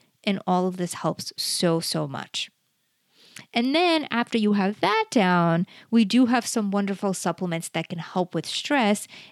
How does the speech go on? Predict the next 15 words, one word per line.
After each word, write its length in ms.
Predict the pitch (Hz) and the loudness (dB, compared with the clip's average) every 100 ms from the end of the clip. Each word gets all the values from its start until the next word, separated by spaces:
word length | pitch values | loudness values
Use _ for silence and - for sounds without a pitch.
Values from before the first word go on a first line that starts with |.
| _ | _
and 260 | 196 185 180 | -2 -2 -4
bring 480 | 190 196 185 175 175 | -12 -2 0 0 -2
our 120 | 180 | -4
cortisol 580 | 170 - 180 160 170 156 | -4 -2 -2 -2 -4 -4
levels 440 | 151 143 - - - | -4 -6 -8 -12 -10
down. 480 | 180 - - - - _ _ _ - | -6 -6 -6 -12 -18 _ _ _ -10
Some 260 | - 233 | -2 0
of 60 | 220 | 2
the 100 | 214 | 0
things 240 | 220 202 | 0 -4
that 100 | 202 | -4
we 160 | 180 190 | -4 -4
can 180 | - 175 | -6 -6
use 640 | 185 214 214 185 185 185 - | -2 2 4 6 4 0 -2
is 400 | 190 175 175 175 | 0 0 0 -4